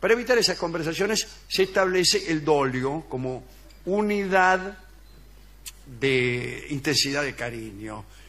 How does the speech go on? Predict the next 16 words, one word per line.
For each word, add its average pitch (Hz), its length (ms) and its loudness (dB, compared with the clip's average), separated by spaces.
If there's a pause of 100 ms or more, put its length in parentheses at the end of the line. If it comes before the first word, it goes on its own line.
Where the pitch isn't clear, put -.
(140)
que 175 180 2
es - 140 -8 (380)
lo 180 160 0
que 190 160 2
quiere 208 300 2
un 180 100 2
señor, 147 540 0 (580)
eh, 123 560 -6
a 143 100 -2
los 147 140 0
cuarenta 202 520 0
años, 202 560 0
a 147 100 -2
una 165 280 -2
novia 156 380 -2
coetánea 202 840 0